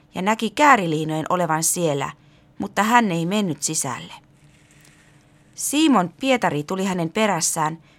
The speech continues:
meni hautaan ja katseli siellä olevia kääriliinoja.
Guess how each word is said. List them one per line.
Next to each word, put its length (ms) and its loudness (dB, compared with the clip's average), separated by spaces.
meni 200 2
hautaan 580 2
ja 80 -6
katseli 420 0
siellä 360 2
olevia 380 -2
kääriliinoja. 840 0